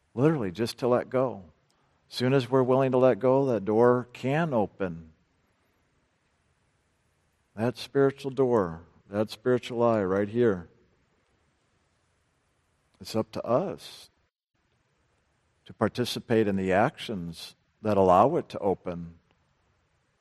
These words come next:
and that open it. And that's what that sacred name does. Whether it's the Hu or Anahu or the sacred name of initiation,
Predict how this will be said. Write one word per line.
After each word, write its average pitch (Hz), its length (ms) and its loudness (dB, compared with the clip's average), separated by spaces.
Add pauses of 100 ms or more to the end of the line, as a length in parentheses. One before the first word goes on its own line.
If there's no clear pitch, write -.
(1000)
and 107 260 2
that 101 160 4
open 101 380 -2
it. - 460 -6 (1300)
And 98 80 -8
that's 107 280 -4
what 123 120 -6
that 120 180 -2
sacred 120 400 -6
name 127 320 -2
does. 85 680 -8 (1160)
Whether 101 280 0
it's - 160 -10
the 95 60 -12
Hu 117 540 0
or 101 100 2
Anahu 113 720 -2
or 117 40 -8
the 95 100 -8
sacred 101 400 -8
name 107 200 -2
of 101 140 -4
initiation, 107 880 -6